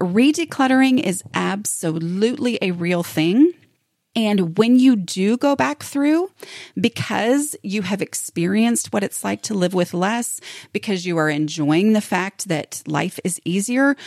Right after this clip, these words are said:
when you go back and you start in that most visible space again,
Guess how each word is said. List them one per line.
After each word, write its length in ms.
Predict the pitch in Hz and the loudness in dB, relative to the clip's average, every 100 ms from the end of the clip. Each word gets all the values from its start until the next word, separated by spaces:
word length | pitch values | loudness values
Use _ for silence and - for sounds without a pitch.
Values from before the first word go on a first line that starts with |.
| - - | -20 -16
when 340 | 190 202 240 277 | -4 0 6 8
you 180 | 285 262 | 8 6
go 200 | 226 214 | 2 0
back 500 | 160 160 208 - - - - - | 0 0 -2 -4 -12 -18 -18 -4
and 140 | 196 | -2
you 100 | 190 | 0
start 320 | 180 - 175 | -2 -4 -2
in 60 | 196 | 0
that 140 | 190 180 | 0 2
most 240 | 180 - | 0 0
visible 380 | 185 175 208 226 | -2 -2 0 -2
space 420 | - 190 180 - | 0 -2 -4 -4
again, 500 | 180 165 156 170 269 | -6 -2 0 4 4